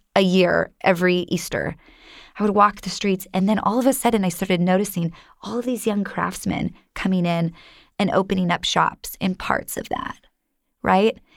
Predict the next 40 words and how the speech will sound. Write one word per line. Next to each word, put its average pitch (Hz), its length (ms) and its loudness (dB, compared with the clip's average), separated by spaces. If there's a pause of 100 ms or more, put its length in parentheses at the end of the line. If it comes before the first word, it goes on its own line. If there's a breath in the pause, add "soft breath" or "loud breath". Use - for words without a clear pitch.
(200)
And 190 160 2
their 202 160 2
vision 190 320 2
was 175 160 -2
to 185 100 -6
create - 240 -4
a - 40 -6
spark. - 560 -10 (120)
Those 233 540 4
people, - 580 -4 (300)
I 165 80 -2
love - 280 -4
their - 160 -6
work. 73 360 -10 (400)
And 202 80 4
those, 196 200 2
that's 208 420 2
the 208 120 4
work 170 420 2
that 160 140 4
has 165 160 0
inspired 156 480 -2
me - 420 -6
to 165 120 -2
continue 151 460 -4
doing - 300 -6
that. 78 200 -10 (640 soft breath)
But 214 220 4
yeah, 190 160 6
the 175 100 0
people 190 280 2
at - 80 2
Hayes 185 240 4
Valley, 175 320 6
the 165 100 -2
group 165 220 -4
that's - 240 -4
done 160 160 0
it 143 100 -4
there, 156 240 0